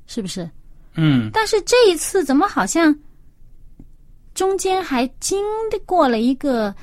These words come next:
Speaker 1: 两次的一个过程？他先这个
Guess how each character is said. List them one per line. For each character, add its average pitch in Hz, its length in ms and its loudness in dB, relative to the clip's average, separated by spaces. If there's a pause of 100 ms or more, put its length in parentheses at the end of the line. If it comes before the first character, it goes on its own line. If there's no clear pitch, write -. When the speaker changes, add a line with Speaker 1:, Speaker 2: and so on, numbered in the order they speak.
(500)
Speaker 1:
两 220 400 0
次 - 260 -2 (100)
的 233 100 0
一 185 180 -4
个 180 80 -6
过 170 240 -6
程？ - 280 -12 (840)
他 359 180 -6
先 - 260 2 (1200)
这 311 180 -2
个 247 340 0